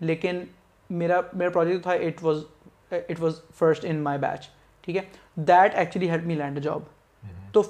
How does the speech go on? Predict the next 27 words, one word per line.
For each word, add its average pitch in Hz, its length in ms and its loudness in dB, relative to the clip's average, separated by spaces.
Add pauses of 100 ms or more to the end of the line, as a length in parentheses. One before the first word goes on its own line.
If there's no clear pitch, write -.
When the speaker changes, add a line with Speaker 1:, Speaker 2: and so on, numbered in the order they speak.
Speaker 1:
final 214 260 4
year 247 160 4
project 214 380 2 (180)
can 202 200 -2
be 214 80 4
a 180 40 0 (200)
very 226 280 6
good 170 220 6
gateway 160 380 -2 (760)
to 175 80 0
get 160 200 6
your 151 100 -4
first 147 280 -4
job। 110 160 -6
Speaker 2:
Exactly। 101 340 -14
और 147 280 -4 (100)
ये 123 100 -8
जो 127 120 -4
आपने 127 180 -4
कहा 131 100 -6
ना 160 80 -8 (100)
job, 113 260 -4 (200)
उसी 120 180 -12
से 139 120 -10
आपने 117 260 -6
land 110 200 -8
की। 107 140 -14